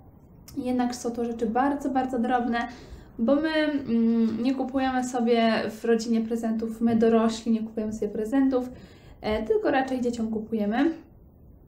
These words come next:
Mm, a w tym roku, e, to są nasze ostatnie święta tutaj w Anglii. E, i po prostu postanowiłam, że takie drobniutkie prezenty zrobię,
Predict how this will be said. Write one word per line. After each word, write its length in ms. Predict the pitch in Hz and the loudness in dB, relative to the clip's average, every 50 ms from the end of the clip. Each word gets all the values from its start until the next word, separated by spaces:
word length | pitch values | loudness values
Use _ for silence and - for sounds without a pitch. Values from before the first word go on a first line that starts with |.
| - - - - - - 214 | -20 -20 -20 -20 -14 -4 0
Mm, 460 | 226 226 226 220 220 214 208 208 208 208 - - - | 4 6 6 6 4 2 0 0 0 -2 -4 -8 -8
a 240 | - 233 247 262 277 | -6 -2 -2 -2 -2
w 80 | 277 - | -2 -2
tym 140 | - 269 233 | -2 0 0
roku, 560 | 240 247 240 240 247 - 233 226 233 233 233 - - - - - - - - | 0 0 0 -2 0 4 6 6 6 4 2 -4 -14 -18 -20 -20 -20 -12 -6
e, 120 | - 220 226 | -4 -2 2
to 140 | 220 226 220 | 2 2 2
są 220 | 226 - - 233 | 2 0 0 0
nasze 300 | 226 214 226 - - - | 0 0 -2 -4 -2 -4
ostatnie 360 | 202 202 - 262 262 262 262 - | -4 -4 -2 -4 -2 -2 -2 -4
święta 400 | - - 254 233 233 233 240 240 | -4 -2 -2 -2 -2 -2 -4 -6
tutaj 260 | - - 247 233 226 | -6 -4 0 0 0
w 40 | 233 | 0
Anglii. 600 | 226 220 220 214 214 220 214 220 220 220 220 - - - - - - - - - - - - - - - - - - | 0 0 0 0 0 -2 -4 -4 -6 -8 -10 -12 -14 -18 -20 -20 -20 -20 -20 -20 -20 -20 -20 -20 -20 -20 -16 -6 -2
E, 320 | - 262 269 269 262 254 - - | 2 4 4 4 4 2 2 6
i 160 | 330 359 359 | 8 8 8
po 160 | 349 330 - 294 | 8 6 2 0
prostu 300 | 294 294 285 - 285 277 | 0 0 0 0 -2 -2
postanowiłam, 920 | - 269 269 - - 262 240 247 254 247 254 254 254 254 247 247 240 240 | 0 -2 -2 -2 -2 -2 -2 -2 -2 0 0 0 2 2 2 2 2 0
że 260 | 233 - - 226 226 220 214 214 208 208 214 214 208 190 - - - - | 0 -2 0 0 2 2 4 4 4 4 4 2 2 0 -2 -6 -4 0
takie 440 | 403 - 427 427 392 - - 294 269 | 2 4 4 2 2 0 0 0 0
drobniutkie 760 | - - 240 240 - 214 233 247 262 269 - - - - 233 | 2 2 0 2 4 4 4 4 4 2 0 0 0 0 0
prezenty 580 | 233 - 233 220 - 226 226 226 226 - 220 208 | 2 2 0 0 2 2 4 4 2 2 0 -4
zrobię, 600 | - 214 214 208 208 202 214 208 202 202 202 202 | -4 -2 -2 -2 -2 0 0 0 0 0 -2 -2